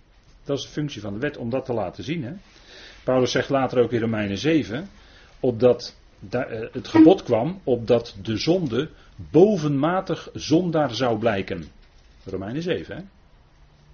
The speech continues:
Dat is het onderwijs wat u gehad heeft in het verleden. Dus dat zou u kunnen weten. Maar het is altijd goed om dat nog eens na te lezen. Maar dat is opdat de overtreding zou toenemen. Maar waar de zonde toeneemt,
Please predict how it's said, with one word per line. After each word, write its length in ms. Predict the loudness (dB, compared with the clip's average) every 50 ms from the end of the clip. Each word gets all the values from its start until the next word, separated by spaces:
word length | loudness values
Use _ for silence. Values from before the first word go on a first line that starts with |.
| -20 -20 -20 -20
Dat 120 | -16 -14
is 100 | -14 -12
het 80 | -10 -8
onderwijs 300 | -6 -4 -4 -4 -2 -4
wat 180 | -4 -6 -4
u 100 | -6 -8
gehad 220 | -6 -6 -8 -8 -6
heeft 280 | -6 -8 -8 -8 -10
in 60 | -12
het 100 | -14 -12
verleden. 420 | -10 -8 -8 -6 -6 -8 -10 -12 -14 -18 -20 -20 -20 -18
Dus 100 | -16 -14
dat 120 | -14 -14 -14 -14
zou 400 | -16 -12 -10 -8 -6 -6 -6 -6
u 100 | -6 -8 -10 -8
kunnen 220 | -6 -6 -6 -6
weten. 400 | -6 -8 -8 -8 -10 -12 -12 -14 -16 -20 -20 -20 -20 -20 -18 -18 -18 -18 -18 -18 -16 -12
Maar 120 | -8 -6
het 100 | -6 -4
is 60 | -4 -6
altijd 200 | -6 -6 -8 -8
goed 180 | -6 -6 -4
om 80 | -4 -6
dat 140 | -6 -6 -6
nog 100 | -8 -8
eens 100 | -6 -6
na 200 | -6 -6 -6 -8
te 140 | -8 -10
lezen. 360 | -8 -8 -8 -8 -8 -10 -12 -14 -18 -20 -20 -20 -20 -20 -20 -20 -20 -20 -20 -20 -20 -16 -6
Maar 320 | 0 0 2 2 2 0 -2 0
dat 180 | 0 0 2
is 180 | 2 0 0 0
opdat 300 | -2 0 2 4 4 4
de 60 | 4
overtreding 640 | 2 2 0 0 -2 0 2 2 4 4 4 2 2
zou 220 | 2 0 0 0 -2 -2
toenemen. 640 | 0 2 4 4 4 4 4 2 2 0 -2 -2 -4 -8 -18 -20 -20 -20 -20 -20 -20 -20 -20 -20 -20 -20 -20 -20 -20 -16 -6
Maar 420 | -2 2 4 4 4 4 2 -2 -6 -16 -20 -20 -8
waar 300 | -2 0 2 2 2 2
de 80 | 0 0
zonde 540 | 2 2 2 4 2 2 2 0 0 -2 -4 -6 _
toeneemt, 760 | 2 4 6 6 4 4 2 0 -2 -4 -6 -12 -16 -20